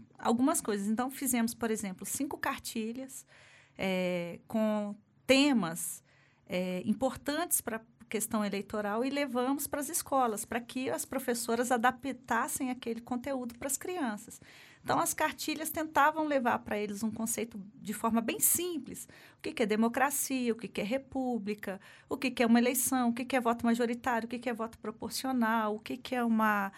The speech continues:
segurança da urna, o que que é uma fake news. Todas essas questões foram tratadas nessas cinco cartilhas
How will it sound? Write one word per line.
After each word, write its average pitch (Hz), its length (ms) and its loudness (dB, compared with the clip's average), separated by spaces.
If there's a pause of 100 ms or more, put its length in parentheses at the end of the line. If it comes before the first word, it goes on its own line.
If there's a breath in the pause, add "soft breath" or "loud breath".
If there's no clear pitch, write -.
(240 loud breath)
segurança 226 580 2
da 240 240 6
urna, 233 640 2
o 202 60 -6
que 233 180 -4
que 233 100 -4
é 233 40 4
uma 226 140 4
fake 233 380 -2
news. 240 400 2
Todas 349 400 0
essas 262 300 -2
questões 302 760 -2
foram 269 280 -2
tratadas 254 600 2
nessas 220 300 -4
cinco - 320 -2
cartilhas 320 800 -8